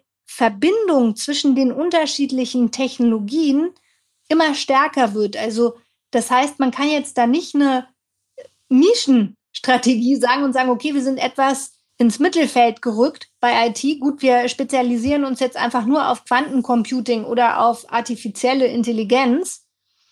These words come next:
weil diese unterschiedlichen Technologien mit Blick auf die Erneuerung immer stärker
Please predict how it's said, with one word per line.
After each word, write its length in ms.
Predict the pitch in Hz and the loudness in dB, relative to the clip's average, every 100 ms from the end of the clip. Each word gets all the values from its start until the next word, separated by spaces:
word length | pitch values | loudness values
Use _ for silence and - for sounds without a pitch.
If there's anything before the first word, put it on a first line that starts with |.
| _ - | _ -10
weil 560 | 214 214 208 294 320 381 453 _ _ _ | -2 2 2 2 0 -2 -6 _ _ _
diese 580 | 247 214 339 339 349 349 - - | -8 -2 -2 2 2 0 -2 -6
unterschiedlichen 880 | 339 359 330 - 294 285 262 254 233 | -2 0 -2 -4 -4 -4 -2 -2 -2
Technologien 880 | 247 240 240 226 214 254 311 302 381 - _ _ _ _ - | -4 -4 -2 -2 -2 -4 -2 -2 -4 -8 _ _ _ _ -4
mit 240 | 233 233 | -4 -2
Blick 260 | 277 294 - | -6 -4 -4
auf 180 | 226 | -4
die 120 | - 240 | -4 -6
Erneuerung 1040 | 233 226 262 320 294 233 233 269 302 - _ | -2 -2 0 0 -2 -2 -2 0 -2 -10 _
immer 360 | 339 359 339 330 | 0 0 0 -2
stärker 840 | - - 247 277 330 247 247 302 | -10 0 2 2 0 0 0 0